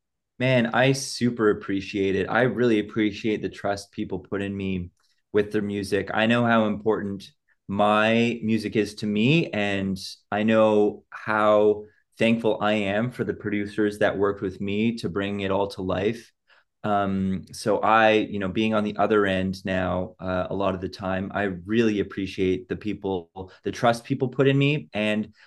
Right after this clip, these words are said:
I also appreciate the expectation they have, um, that, you know, that A, we're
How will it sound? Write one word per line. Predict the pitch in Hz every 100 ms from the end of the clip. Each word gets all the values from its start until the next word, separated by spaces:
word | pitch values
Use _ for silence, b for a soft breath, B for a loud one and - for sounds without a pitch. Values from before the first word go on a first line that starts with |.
| b
I | 101
also | 123 - 180
appreciate | - 120 113 113
the | 110 117
expectation | 120 120 - - 131 135 101
they | 95
have, | 95 101 95 95 95 _ _ _ _ _
um, | 104 98 95 92 92 92 - _ _ _
that, | 95 107 104 98 - - - _ _ _ _ _
you | 127 113
know, | 107 98 - - _ _
that | 110 - - _ _ _ _ _ _ _ _ _ _ -
A, | 151 123 110
we're | 101 107 110